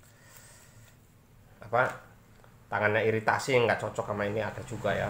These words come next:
Namanya orang beda-beda, seperti itu. Ya. Oke, jadi kalau misalnya rekan-rekan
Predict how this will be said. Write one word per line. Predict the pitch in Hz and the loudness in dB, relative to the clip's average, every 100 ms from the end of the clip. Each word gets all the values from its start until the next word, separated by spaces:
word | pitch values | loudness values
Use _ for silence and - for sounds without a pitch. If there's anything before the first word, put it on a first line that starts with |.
| - | -4
Namanya | 101 98 101 | -4 2 4
orang | 113 | 4
beda-beda, | 110 101 - 107 82 - | 4 2 2 2 0 -2
seperti | - - 101 | -12 -8 -4
itu. | 92 - - - - - - - - - - - | -4 -6 -12 -12 -12 -14 -16 -18 -18 -18 -18 -4
Ya. | 104 120 - - - - - - | -4 -4 -8 -16 -18 -18 -18 -16
Oke, | - 165 190 | 2 8 8
jadi | 151 120 165 175 165 | 8 4 6 6 6
kalau | 143 143 143 | 10 10 10
misalnya | 143 143 139 139 | 4 4 6 6
rekan-rekan | 139 135 147 139 143 143 135 | 4 4 4 4 4 2 -2